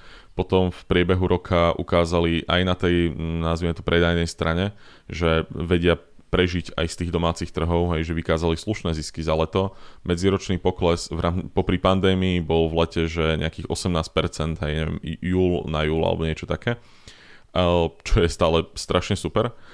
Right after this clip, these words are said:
A zároveň oni zosekali zamestnancov o štvrtinu, o, za-,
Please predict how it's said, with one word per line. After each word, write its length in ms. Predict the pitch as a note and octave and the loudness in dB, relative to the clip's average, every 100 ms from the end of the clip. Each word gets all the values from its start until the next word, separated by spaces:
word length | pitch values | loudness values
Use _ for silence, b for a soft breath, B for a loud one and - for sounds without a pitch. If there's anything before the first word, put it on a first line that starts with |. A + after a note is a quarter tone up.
| B | B
A 160 | - F2 | -2 2
zároveň 640 | F2+ F2+ F#2 F2 F2 E2+ F2 | 4 6 4 4 2 2 0
oni 160 | F#2 F2 | -2 -2
zosekali 640 | F2+ - F#2+ F#2+ F2+ E2+ | -2 -4 -2 2 2 2
zamestnancov 640 | E2 E2 E2 - E2 - E2+ | 0 0 0 -2 -4 0 0
o 160 | E2+ | 0
štvrtinu, 560 | - E2+ - G2 A2 A2 B B B - | -2 -8 -2 0 0 -4 B B B -6
o, 480 | E2 D#2+ D#2+ E2 D#2+ | -2 0 0 0 0
za-, 240 | E2+ | 0